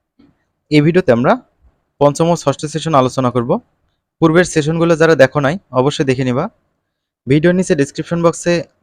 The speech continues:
প্লেলিস্টের লিংক দেওয়া রয়েছে। তো এই ভিডিওর আমরা, আহ, এই সেশনের কিছু প্রশ্ন সলভ করব এবং সাথে যে বাড়ির কাজটা দেওয়া আছে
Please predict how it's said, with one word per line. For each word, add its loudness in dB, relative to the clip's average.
প্লেলিস্টের 2
লিংক 0
দেওয়া 8
রয়েছে। 0
তো 0
এই 2
ভিডিওর 4
আমরা, 4
আহ, -4
এই 0
সেশনের -4
কিছু -2
প্রশ্ন 0
সলভ 2
করব 0
এবং 0
সাথে -2
যে 0
বাড়ির 4
কাজটা 0
দেওয়া 4
আছে -6